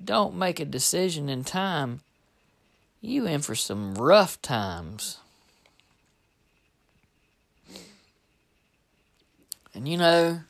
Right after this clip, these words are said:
it says that in those days the Antichrist will rebuild the temple in Jerusalem, and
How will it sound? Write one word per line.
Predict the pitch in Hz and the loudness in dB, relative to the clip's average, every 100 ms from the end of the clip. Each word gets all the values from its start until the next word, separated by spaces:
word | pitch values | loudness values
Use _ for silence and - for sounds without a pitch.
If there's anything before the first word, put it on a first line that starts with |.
| _ - - _ _ _ _ _ _ _ _ _ _ _ _ _ _ _ _ - - | _ -20 -20 _ _ _ _ _ _ _ _ _ _ _ _ _ _ _ _ -20 -16
it | - | -4
says | - 160 160 165 143 | 2 10 10 10 8
that | 139 | 2
in | 147 160 | 2 2
those | 156 151 | 4 2
days | 143 156 160 165 160 156 156 | 4 6 8 8 6 2 0
the | 120 117 131 - - - - - - - - _ _ _ | -2 -2 -8 -14 -20 -20 -20 -20 -20 -20 -20 _ _ _
Antichrist | 151 160 151 - 147 147 139 147 - - - - _ _ _ _ - _ _ _ _ _ | -6 -4 -4 2 8 8 8 4 -4 -10 -16 -20 _ _ _ _ -20 _ _ _ _ _
will | 139 127 123 | 0 2 4
rebuild | 151 165 151 156 151 151 131 | 4 4 4 6 6 6 0
the | 120 110 117 - - | -2 -2 -8 -18 -6
temple | 160 160 160 139 | -2 0 0 -2
in | 131 127 | -2 -2
Jerusalem, | 131 151 160 160 160 160 123 | 2 4 4 2 0 0 -4
and | 101 | -8